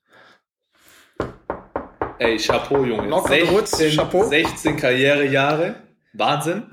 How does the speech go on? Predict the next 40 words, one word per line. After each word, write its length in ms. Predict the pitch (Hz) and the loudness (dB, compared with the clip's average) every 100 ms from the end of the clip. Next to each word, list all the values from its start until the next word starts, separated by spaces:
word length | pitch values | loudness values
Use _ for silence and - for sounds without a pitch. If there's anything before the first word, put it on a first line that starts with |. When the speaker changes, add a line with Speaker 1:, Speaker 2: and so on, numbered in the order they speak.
| - | -2
Speaker 2:
Boah, 200 | 220 202 | 0 2
Speaker 1:
Ich 60 | 185 | 2
meine, 140 | - | 2
der 60 | 147 | 2
Typ 120 | - | 0
ist 140 | 170 147 | -2 0
mein 120 | 143 | 2
Speaker 2:
sechzehn 340 | 143 165 113 | 2 2 0
Speaker 1:
Jahrgang, 40 | 104 | -2
ne? 80 | 127 | 0
Der, 140 | 107 110 - | 0 0 -2
der, 120 | 117 | -2
der 220 | 113 110 | 2 0
wird 140 | 127 123 | 0 -6
jetzt, 360 | 120 - - - | -8 -12 -16 -12
ich 100 | 101 | -2
weiß 140 | 123 | 0
nicht, 80 | 135 | 0
ob 80 | 110 | 0
er 60 | 104 | -2
schon 180 | 110 | -4
zweiunddreißig 540 | 101 117 117 107 - 143 | -2 0 2 0 0 -4
ist 120 | 143 | 0
oder 120 | 95 | -2
zweiunddreißig 420 | - 110 104 92 | 0 -2 -2 -4
wird, 100 | 123 | -6
ist 120 | 127 117 | -4 -2
mein 160 | 135 | 2
Jahrgang. 460 | 127 127 110 127 - _ _ _ _ | 4 2 2 -4 -12 _ _ _ _
Ich 100 | - | -2
kenn 140 | 143 | 0
Speaker 2:
Ja. 40 | 139 | 2
Speaker 1:
den 100 | 131 | 2
Jungen 280 | 139 143 139 | 2 0 0
ewig. 580 | 151 135 143 - - - | 2 2 0 -2 -10 -2
Ja, 120 | 113 | 0
Jugendnationalmannschaften. 1040 | 113 143 143 131 131 123 123 123 190 - 135 | 2 0 0 -2 0 0 2 2 0 -2 -12
Speaker 2:
Ja. 80 | - - - - - - - - 131 | -16 -20 -20 -20 -20 -20 -20 -2 2
Speaker 1:
Und, 260 | 127 123 - | 2 0 0
ähm, 600 | 117 113 113 117 117 | 4 4 2 -2 -6